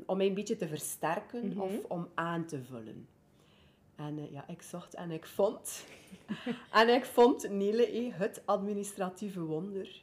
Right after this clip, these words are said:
Speaker 2: Mhm.
Speaker 1: Ehm, maar misschien dat jij een keer, ja, jezelf voorstelt en een keer vertelt wat hij doet.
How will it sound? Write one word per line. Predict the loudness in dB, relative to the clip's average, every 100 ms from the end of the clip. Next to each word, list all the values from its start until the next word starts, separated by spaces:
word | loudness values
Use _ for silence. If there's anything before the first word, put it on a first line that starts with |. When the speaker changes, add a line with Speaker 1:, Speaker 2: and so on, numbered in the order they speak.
| -12
Speaker 2:
Mhm. | -10 -8 -8 -12 _ _
Speaker 1:
Ehm, | -10 -8 -6 -8 -8 -10 -10
maar | -4 -2 0
misschien | -2 -2 -2 -2 0
dat | 0
jij | 2 0
een | -2 -6
keer, | -8 -6
ja, | -6 -8 -6
jezelf | -2 0 0 -2
voorstelt | -6 -6 -6 -6 -6 -6
en | -8
een | -6
keer | -6
vertelt | -8 -6 -8 -8
wat | -12
hij | -12 -12
doet. | -14 -16 -20